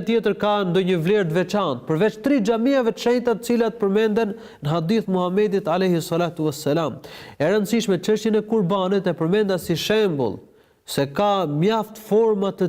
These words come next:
tjera shirku me të cilat njeriu bën padrejtinë më të madhe dhe del nga feja e Allahut të lartësuar,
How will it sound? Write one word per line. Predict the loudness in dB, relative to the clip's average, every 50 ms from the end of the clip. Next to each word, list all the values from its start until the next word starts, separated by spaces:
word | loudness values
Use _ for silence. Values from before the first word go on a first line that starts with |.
| 0
tjera | 0 2 2 4 4 2 0 -2
shirku | -4 -2 0 2 2 2 2 0 0 0 0 0 -2 -4 -10 -20 -20 -20 -6 _
me | 0 2 2 0
të | -2 -2 0
cilat | 0 2 2 2 2 2
njeriu | 0 2 2 2 2 2 0
bën | 0 -2 0 -2
padrejtinë | -2 -2 0 0 0 -2 0 -2 -2 0 2 2 0
më | 0 -2
të | -2 0 0
madhe | 0 2 2 2 2 2 2
dhe | 0 2 2 2
del | 0 2 2 0
nga | -2 0
feja | 0 2 2 2 2
e | 2
Allahut | 0 0 0 0 0 0 0
të | 0 0
lartësuar, | 0 -2 0 0 0 2 2 2 0